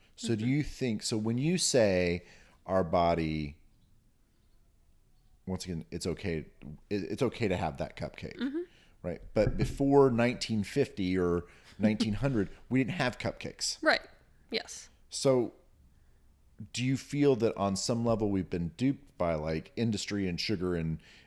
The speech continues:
Speaker 1: and Hostess? Because that shit is not good for us. Like, in, I mean, in reality, all of those chemicals, right,
Speaker 2: Mm-hmm.
Speaker 1: are not good for us.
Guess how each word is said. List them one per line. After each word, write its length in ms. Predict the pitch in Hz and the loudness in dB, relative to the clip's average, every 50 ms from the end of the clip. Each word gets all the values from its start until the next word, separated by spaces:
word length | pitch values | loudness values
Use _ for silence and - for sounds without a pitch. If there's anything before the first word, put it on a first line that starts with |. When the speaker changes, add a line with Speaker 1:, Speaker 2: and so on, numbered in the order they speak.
| _ - | _ -6
Speaker 1:
and 140 | - 95 | -4 -4
Hostess? 880 | 90 147 - 131 120 117 - - - - 87 82 80 - - - - - - - _ _ _ - - _ _ 247 - - | -4 -4 -2 0 2 2 2 -2 -4 -4 -4 -4 -2 -2 -2 -4 -4 -6 -10 -16 _ _ _ -20 -20 _ _ -18 -12 -8
Because 200 | 123 - 139 - | -4 -2 0 0
that 120 | 180 180 | 2 0
shit 220 | - - 165 156 | 2 0 0 0
is 140 | 139 113 98 | 0 0 0
not 220 | 117 117 107 101 95 | 0 0 0 0 0
good 160 | 139 180 170 | 0 0 0
for 220 | - - - - - - | -2 -8 -14 -14 -16 -16
us. 220 | - - - - - | -12 -10 -10 -10 -2
Like, 280 | - 107 107 104 - - - - - - - | 2 2 2 2 0 -6 -14 -20 -20 -12 -4
in, 240 | 117 143 135 127 - - | -2 0 0 0 -2 -4
I 60 | - | -2
mean, 220 | 135 139 135 120 107 - - - - _ _ _ - _ _ _ _ _ _ _ _ _ _ _ | 0 2 2 2 0 -4 -10 -20 -20 _ _ _ -20 _ _ _ _ _ _ _ _ _ _ _
in 100 | 120 123 | -2 0
reality, 420 | 127 131 135 139 139 131 117 110 - | 2 4 4 6 6 6 4 4 2
all 300 | - 101 110 120 131 135 | 4 4 4 6 6 4
of 100 | 120 107 | 4 4
those 220 | 113 110 98 - | 2 2 2 0
chemicals, 600 | - - 143 131 120 104 - - 76 71 78 78 - | -2 -2 0 0 0 -2 -2 -4 -4 -4 -4 -2 -2
right, 380 | 85 80 87 95 117 - - - - - | 0 2 4 2 2 0 -4 -10 -12 -10
Speaker 2:
Mm-hmm. 300 | 233 220 - 220 214 208 226 - _ - - - - - - - - _ | -10 -8 -8 -10 -10 -10 -12 -16 _ -20 -20 -20 -20 -20 -20 -20 -10 _
Speaker 1:
are 80 | 92 95 | -2 0
not 240 | 98 95 - - | 0 0 -2 -2
good 140 | - 95 85 | -4 -6 -6
for 140 | - - - | -6 -8 -12
us. 140 | - - - | -12 -14 -16